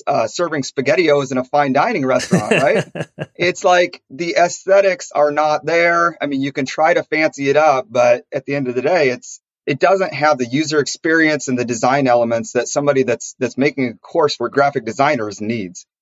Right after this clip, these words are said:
Speaker 2: Well, to piggyback off that example, imagine a course for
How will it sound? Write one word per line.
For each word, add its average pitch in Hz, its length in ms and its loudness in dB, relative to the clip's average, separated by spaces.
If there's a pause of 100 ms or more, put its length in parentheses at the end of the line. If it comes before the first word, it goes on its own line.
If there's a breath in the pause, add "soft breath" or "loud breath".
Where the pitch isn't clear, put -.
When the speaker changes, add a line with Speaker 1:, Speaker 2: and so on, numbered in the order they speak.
(180)
Speaker 2:
Well, 120 160 0
to 127 100 -2
piggyback 127 500 0
off 110 140 0
that 107 140 2
example, 101 640 -4 (180)
imagine 117 440 0
a 101 80 0
course 113 380 -4
for 113 640 -2